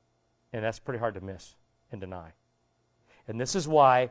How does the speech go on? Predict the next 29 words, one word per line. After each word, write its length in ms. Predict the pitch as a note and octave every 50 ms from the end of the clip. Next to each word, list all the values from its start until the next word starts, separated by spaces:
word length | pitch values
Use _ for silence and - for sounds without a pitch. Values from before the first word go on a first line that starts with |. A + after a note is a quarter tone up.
| - _ _ _ _ _ _ _ _ _ _ _ _ -
we 100 | C3+ C#3
have 120 | B2 -
to 80 | - G#2
praise 400 | - - - C#3+ C#3 D3+ C#3 -
Him 320 | E3 D#3+ D#3 D#3 D#3 D3+ - _
in 140 | C#3+ B2+ A2
the 80 | G#2 G#2
good 420 | G#2+ C3 C#3 C#3 C#3 C#3+ C#3 - _
and 140 | A#2 G2+ G2
praise 240 | - B2 A#2 A2 -
Him 120 | A#2+ A2+
in 80 | A2+ A2+
the 60 | G#2+
bad. 200 | G2+ G2+ F#2+ G2+
And 80 | G#2+ A2+
as 80 | G#2
our 80 | A#2 A2
worship 260 | B2+ D#3 D3 D3 B2
team 140 | - A#2+ A2
comes, 260 | - A2+ A#2 G2 -
friends, 320 | - - F#2+ F2+ G#2+ - _ _ _ _ _ _ _ _ _ _ _ _ _ _ _ _ _ _ _ - - - _ _ _ _ _ _ _ _ _ _ _
in 160 | D#3+ E3 F#3 F3
the 60 | E3+
movie 420 | E3+ F3 F#3 G3+ G#3 F#3 F3+ F3
Facing 440 | D3+ - - E3+ F3 E3 - E3+ D#3
the 80 | C#3+ B2+
Giants, 440 | A2 C#3 D3 D3+ D3+ C3+ A#2+ - -
Coach 320 | - E3 D#3+ D3 C#3 -
Taylor 460 | - D#3+ D3+ D3+ D3 C3 B2 B2 -